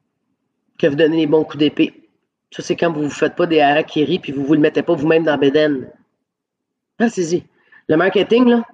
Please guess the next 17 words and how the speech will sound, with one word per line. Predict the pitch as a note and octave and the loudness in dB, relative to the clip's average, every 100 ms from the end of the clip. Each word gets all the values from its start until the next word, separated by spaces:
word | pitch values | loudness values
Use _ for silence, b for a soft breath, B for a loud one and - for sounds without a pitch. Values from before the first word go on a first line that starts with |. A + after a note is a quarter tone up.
| _ _ _ _ _ _ | _ _ _ _ _ _
c'est | - | -6
votre | E3+ F3 - | -2 -2 0
plus | A#3 A#3+ | 2 4
grande | G#3 G#3+ F#3+ | 4 2 2
force | - G#3+ G#3 - | 0 -2 -4 -6
publicitaire | G3 F#3 F#3+ - - G3 G3+ G3+ - B B | -4 -2 -4 -4 -2 0 2 0 -2 B B
de | D#3+ | 0
vous | F3+ D3+ D3+ | 0 -2 -4
démarquer, | B2+ A3+ G#3+ F3 - G#3 G3 | 2 4 2 -2 -2 -2 0
de | F3 | 0
vous | D#3+ | -2
faire | - - G3 F#3+ E3 | -6 -2 2 2 2
voir | F3 F3 F3 | 2 4 2
puis | F3 | 0
qu'on | F#3 E3 | 0 0
vous | C#3 B2+ | 0 -8
trouve. | - F3 D#3+ A#2 | 0 2 2 -6